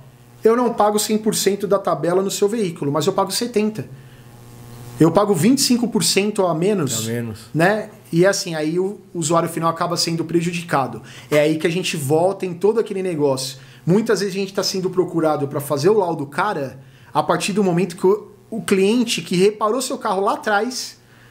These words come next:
Speaker 1: por uma oficina credenciada pela sua seguradora, na hora da venda. No primeiro momento, muitas vezes ele nem
Speaker 2: Nem
Speaker 1: percebe
Speaker 2: percebe.
Speaker 1: que tem alguma coisa.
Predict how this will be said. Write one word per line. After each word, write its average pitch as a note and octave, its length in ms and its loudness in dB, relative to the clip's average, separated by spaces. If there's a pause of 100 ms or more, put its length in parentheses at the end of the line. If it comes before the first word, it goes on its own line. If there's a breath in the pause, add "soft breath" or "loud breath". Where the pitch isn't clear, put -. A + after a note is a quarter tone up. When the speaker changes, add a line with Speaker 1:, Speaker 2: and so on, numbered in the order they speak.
(280 soft breath)
Speaker 1:
por F#3+ 160 4
uma G3+ 100 2
oficina F#3 560 -4
credenciada F#3 760 0
pela G3 180 2
sua F3+ 180 -4
seguradora, F#3+ 720 0 (280 loud breath)
na F3+ 120 4
hora G3+ 140 2
da A#3 140 0
venda. F3+ 440 -2 (460 loud breath)
No F#3 100 4
primeiro A#3+ 300 2
momento, A3+ 440 0
muitas A#3+ 280 0
vezes A3+ 140 -4
ele A#3 140 0
nem A#3+ 120 2
Speaker 2:
Nem C#4+ 60 -2
Speaker 1:
percebe C#4 420 2
Speaker 2:
percebe. D3 220 0
Speaker 1:
que A#2 60 -6
tem F#3+ 80 -2
alguma E3 300 0
coisa. E3 420 0